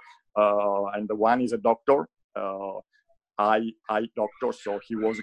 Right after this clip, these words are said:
curing me, treating me and my children, and, uh, he was quite young, I think around fifty-five, so he's not, was not really an old person. Uh, and unfortunately,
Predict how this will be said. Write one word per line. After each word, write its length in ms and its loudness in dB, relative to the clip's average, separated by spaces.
curing 320 2
me, 440 0
treating 400 4
me 220 2
and 100 4
my 120 6
children, 440 2
and, 160 0
uh, 140 -2
he 60 -14
was 300 -2
quite 260 4
young, 320 -2
I 60 -2
think 240 -10
around 320 -6
fifty-five, 640 2
so 180 0
he's 160 -2
not, 200 4
was 260 -4
not 200 2
really 640 2
an 160 0
old 180 0
person. 500 2
Uh, 360 4
and 120 -4
unfortunately, 920 -4